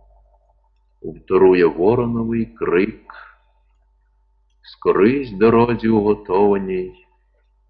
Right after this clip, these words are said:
пошикоритися не звик. Але живий живому тішиться, живий не думає про смерть. По ярій вечора доріжці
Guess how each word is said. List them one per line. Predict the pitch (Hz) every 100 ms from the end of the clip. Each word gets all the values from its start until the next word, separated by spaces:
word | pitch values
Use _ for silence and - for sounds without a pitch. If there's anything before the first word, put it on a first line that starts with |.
| _ _ _ _ _
пошикоритися | 85 - 82 - 85 95 107 78 - 76
не | 78
звик. | - - 78 76 _ _ - _ _ _ _ _ _ _ _ _ _ _ _ _ _ _
Але | 85 92 87
живий | 87 98 110 113
живому | 90 101 101 123 127 123
тішиться, | - 113 123 123 120 - 113 117 117 _ _ _ _ _ _ _ _ _ _ _ _ _ _ _ -
живий | 82 95 95 104 95
не | 92
думає | 78 107 127 123 120
про | - 117 117
смерть. | - 80 90 107 110 - _ - _ _ _ _ _ _ _ _ _ _ _ _ _ -
По | 92
ярій | 95 101 98 95
вечора | 80 92 123 - 120 120
доріжці | 113 120 104 113 107 101 - 110 113